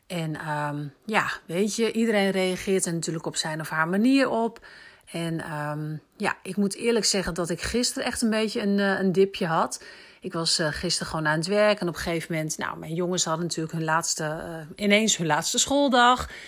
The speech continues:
Hè, dus kerstdiner, eh, ging niet door en de ander had kerstlunch en dat zouden ze allemaal donderdag hebben. Nou, ging allemaal niet door.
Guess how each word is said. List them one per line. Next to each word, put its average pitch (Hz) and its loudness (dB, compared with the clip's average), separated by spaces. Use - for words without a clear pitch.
Hè, 214 2
dus 220 2
kerstdiner, 180 2
eh, 175 0
ging 175 -4
niet 170 0
door 165 0
en 165 -2
de 160 -2
ander 156 -6
had 156 -6
kerstlunch 180 -2
en 160 -6
dat 170 -8
zouden 160 -2
ze - 0
allemaal 185 0
donderdag 214 2
hebben. 165 0
Nou, - -4
ging 214 -4
allemaal 175 0
niet 175 0
door. 240 4